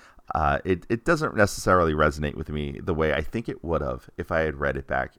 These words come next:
in the late nineties or the early two thousands when there wasn't so much Transformers fiction, uh, to read and enjoy. But this is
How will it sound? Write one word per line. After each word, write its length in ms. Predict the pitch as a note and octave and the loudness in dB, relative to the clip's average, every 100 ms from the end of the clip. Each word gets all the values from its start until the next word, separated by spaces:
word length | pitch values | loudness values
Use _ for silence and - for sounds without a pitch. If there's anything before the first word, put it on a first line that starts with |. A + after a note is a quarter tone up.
| _ | _
in 200 | - D2 | -8 -6
the 80 | C#2 | -6
late 240 | C2+ C2+ C2+ | -6 -6 -4
nineties 420 | D2+ D#2 F2+ F#2+ | -4 -4 -8 -8
or 60 | |
the 120 | D2+ C2+ | -6 -2
early 200 | D2 C#2 | -2 -2
two 160 | - | -8
thousands 440 | C#2+ D2 D2 F#2+ E2 | -2 0 0 -4 -8
when 120 | D2+ | -6
there 100 | C#2 | -6
wasn't 380 | C2+ C#2+ D#2 - | -4 -4 -6 -8
so 140 | D#2+ | -6
much 260 | C#2 C2+ - | -6 -8 -8
Transformers 540 | C2+ B1 - C2+ C2 | -8 -8 -10 -10 -10
fiction, 480 | - C#2 - C#2 C2 - - _ _ - | -8 -8 -8 -10 -12 -16 -20 _ _ -18
uh, 120 | - - | -16 -16
to 160 | - C#2 | -12 -8
read 380 | B1+ C#2 D#2+ D#2+ | -6 -6 -6 -4
and 160 | D#2+ C#2+ | -2 -2
enjoy. 440 | C#2+ - D2 D#2+ - - - - _ _ _ _ _ _ _ _ _ _ _ _ - | -4 -4 -2 -2 -4 -16 -20 -20 _ _ _ _ _ _ _ _ _ _ _ _ 2
But 200 | C3 - | 2 2
this 180 | C#4 | -6
is 160 | E4+ - | -8 -12